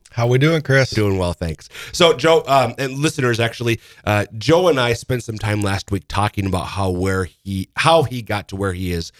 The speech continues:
Speaker 2: working for the Cathedral of Saint Joseph, um, involved with the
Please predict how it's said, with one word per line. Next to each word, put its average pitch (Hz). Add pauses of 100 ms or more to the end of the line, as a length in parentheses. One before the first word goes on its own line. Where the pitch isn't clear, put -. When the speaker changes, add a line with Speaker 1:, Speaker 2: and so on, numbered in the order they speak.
(260)
Speaker 2:
working 104
for 95
the -
Cathedral 95
of -
Saint 85
Joseph, 92 (300)
um, 82
involved 95
with 92
the 85